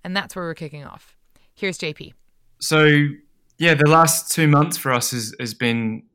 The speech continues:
Speaker 2: um, obviously very challenging, and when lockdown commenced, uh, we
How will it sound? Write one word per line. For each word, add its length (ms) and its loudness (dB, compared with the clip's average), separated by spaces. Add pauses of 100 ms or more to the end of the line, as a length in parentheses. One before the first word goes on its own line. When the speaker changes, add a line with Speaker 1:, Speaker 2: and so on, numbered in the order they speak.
(160)
Speaker 2:
um, 680 -8
obviously 280 -8
very 240 2
challenging, 800 -4
and 500 -6 (380)
when 520 0 (600)
lockdown 460 2
commenced, 640 -2 (240)
uh, 560 -2
we 540 -8